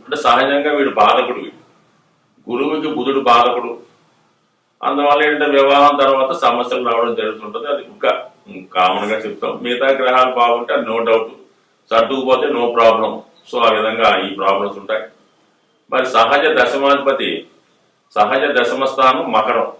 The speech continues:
వీళ్ళకి లాభస్థానం. అందుకని ఎక్కువగా వీళ్ళు జీవనోపాధి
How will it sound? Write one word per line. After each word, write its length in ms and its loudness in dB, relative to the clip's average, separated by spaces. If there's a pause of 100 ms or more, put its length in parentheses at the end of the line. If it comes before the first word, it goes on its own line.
వీళ్ళకి 340 0
లాభస్థానం. 600 2 (800)
అందుకని 400 0
ఎక్కువగా 420 -2
వీళ్ళు 240 2 (840)
జీవనోపాధి 760 2